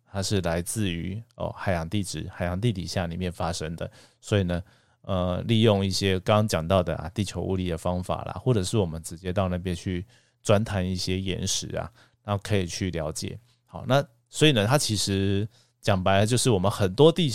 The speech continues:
地上，哦，可以在海里面操作的一些，呃，科学方法，它拿去用就是变成海洋地质学啦，哈，差别就是要坐船啦，我是这样，这样理解的。但是它真的是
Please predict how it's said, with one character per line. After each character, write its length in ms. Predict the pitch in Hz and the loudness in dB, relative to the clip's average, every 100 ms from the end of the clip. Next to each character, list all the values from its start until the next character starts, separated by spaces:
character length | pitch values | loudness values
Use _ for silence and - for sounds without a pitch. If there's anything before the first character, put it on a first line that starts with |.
| - | 0
地 200 | 170 127 | 2 4
上， 280 | - 117 87 | 6 4 2
哦， 140 | 90 87 | -2 -4
可 140 | - 131 | 0 2
以 220 | 123 104 _ _ _ _ _ _ _ _ | 2 -2 _ _ _ _ _ _ _ _
在 240 | 156 127 | 6 6
海 260 | - - 101 | 6 2 2
里 160 | 110 95 | 2 2
面 180 | 110 | 0
操 260 | 95 - 101 | 2 2 2
作 180 | 107 98 | 4 0
的 80 | 82 | 0
一 60 | |
些， 320 | 87 95 90 - _ _ _ - | -2 -2 -2 -4 _ _ _ -8
呃， 140 | 95 | -6
科 160 | 85 127 | 2 4
学 160 | 104 | 4
方 220 | 87 98 92 | 2 0 0
法， 220 | 85 - - - | -4 -6 -14 -18
它 260 | - 98 95 - _ _ _ | -4 -2 -2 -6 _ _ _
拿 180 | 92 | -6
去 180 | 90 107 | -2 0
用 140 | 107 90 | 2 0
就 100 | 90 | -4
是 120 | 92 | -2
变 160 | 101 | -4
成 80 | 87 | -4
海 100 | 85 | -4
洋 140 | 82 82 | -6 -4
地 120 | 101 | -6
质 140 | 82 | -6
学 200 | 76 80 | -8 -8
啦， 140 | 82 - _ _ | -8 -12 _ _
哈， 260 | 98 101 - - | -14 -14 -14 2
差 180 | 123 | 4
别 100 | 120 | 6
就 120 | 110 107 | 2 4
是 80 | |
要 100 | 110 | 4
坐 200 | 107 120 | 4 4
船 280 | 104 - 90 | 2 0 -4
啦， 80 | 101 | -4
我 140 | 101 | -4
是 100 | 107 | -2
这 100 | 110 | 0
样， 140 | 117 107 - 156 147 | 0 -2 -8 -12 -2
这 100 | - | 2
样 120 | 120 | 4
理 160 | 90 95 | 2 -4
解 220 | 101 101 | -2 -4
的。 180 | - - - - _ | -6 -10 -14 -20 _
但 100 | 135 | 0
是 240 | 127 135 120 _ - - | 4 4 2 _ -20 0
它 140 | 127 | 4
真 140 | 135 135 | 6 6
的 100 | 104 | 6
是 240 | 117 | 2